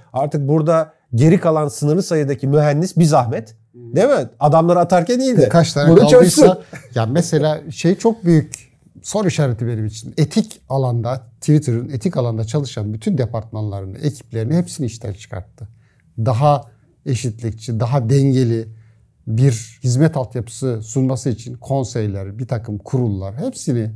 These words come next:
Speaker 2: çalışanlarla dahil hepsini işten çıkarttı. Hatta son olarak Avrupa'da kurulmuş olan
Speaker 1: Kapandı.
Speaker 2: Evet, evet, o ofisi tamamen kapattı. İşte Avrupa Birliği ile daha dengeli, daha erişilebilir bir politikalar güden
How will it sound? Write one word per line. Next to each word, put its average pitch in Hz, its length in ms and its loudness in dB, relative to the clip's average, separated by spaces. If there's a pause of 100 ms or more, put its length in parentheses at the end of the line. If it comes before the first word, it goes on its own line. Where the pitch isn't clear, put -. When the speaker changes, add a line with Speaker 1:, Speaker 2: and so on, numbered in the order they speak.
(200)
Speaker 2:
çalışanlarla 135 760 -2
dahil 117 180 -6 (400)
hepsini 190 640 2 (100)
işten 156 260 2
çıkarttı. 113 400 -2
Hatta 143 320 0
son 151 200 -2
olarak 131 260 -2
Avrupa'da 139 560 -2
kurulmuş 143 420 2
olan 131 280 0
Speaker 1:
Kapandı. 101 500 -4 (280)
Speaker 2:
Evet, 123 140 -14
evet, 165 300 4
o 147 240 0
ofisi - 280 -6
tamamen 170 580 2
kapattı. 117 600 -6
İşte 127 240 -12
Avrupa 127 480 -2
Birliği 127 380 -2
ile 117 220 -2
daha 123 460 -2
dengeli, 117 760 0
daha 135 220 -2
erişilebilir 123 840 -2
bir 123 160 -6
politikalar 127 560 -4
güden 117 380 -4